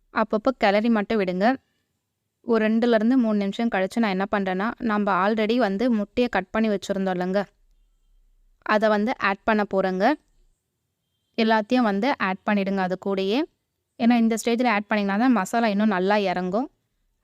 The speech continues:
ஆட் பண்ணதுக்கப்புறமா ஒரு வாட்டி வந்து நல்லா மிக்ஸ் பண்ணி விட்டுருங்க. அந்த மசாலாலாம் அந்த முட்டையோட மிக்ஸ் ஆகிற அளவுக்கு நல்லா மிக்ஸ் பண்ணிட்டு, அதுக்கப்புறமா நம்ம தண்ணி ஆட் பண்ணிக்கலாங்க.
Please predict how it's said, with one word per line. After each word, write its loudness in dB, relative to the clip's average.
ஆட் -4
பண்ணதுக்கப்புறமா 0
ஒரு -2
வாட்டி 2
வந்து 2
நல்லா 0
மிக்ஸ் -6
பண்ணி 2
விட்டுருங்க. -2
அந்த 0
மசாலாலாம் -2
அந்த -2
முட்டையோட -2
மிக்ஸ் -10
ஆகிற 0
அளவுக்கு 0
நல்லா 0
மிக்ஸ் -6
பண்ணிட்டு, 2
அதுக்கப்புறமா 0
நம்ம 0
தண்ணி 0
ஆட் -4
பண்ணிக்கலாங்க. -2